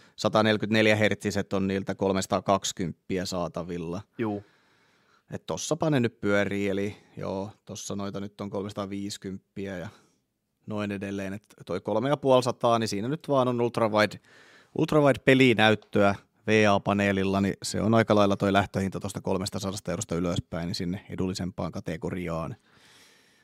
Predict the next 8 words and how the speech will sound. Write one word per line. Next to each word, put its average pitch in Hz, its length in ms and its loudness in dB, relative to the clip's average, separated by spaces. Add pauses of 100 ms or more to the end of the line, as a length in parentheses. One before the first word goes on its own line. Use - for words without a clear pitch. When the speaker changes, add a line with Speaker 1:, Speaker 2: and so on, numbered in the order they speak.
(100)
Speaker 1:
Et - 240 -18 (120)
aika 98 300 0
massa, 107 380 2
massanäytöiksähän 104 840 2
nää 95 140 0
nyt 92 140 -8
alkaa 90 380 -6
sit 95 120 -12